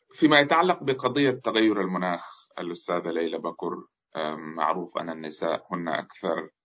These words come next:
الفئات تأثرًا بالعواقب المدمرة لهذه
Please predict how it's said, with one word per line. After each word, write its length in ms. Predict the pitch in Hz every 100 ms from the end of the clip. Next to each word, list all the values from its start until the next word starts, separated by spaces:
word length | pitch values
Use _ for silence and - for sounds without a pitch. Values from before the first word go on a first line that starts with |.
| _ _
الفئات 800 | - 85 78 - - 85 - - - _ _
تأثرًا 600 | - - - 90 80 78
بالعواقب 680 | 78 78 80 85 80 82 76 _ -
المدمرة 1120 | 80 78 76 76 76 78 80 85 82 80 80 78
لهذه 680 | 80 80 76 76 80 78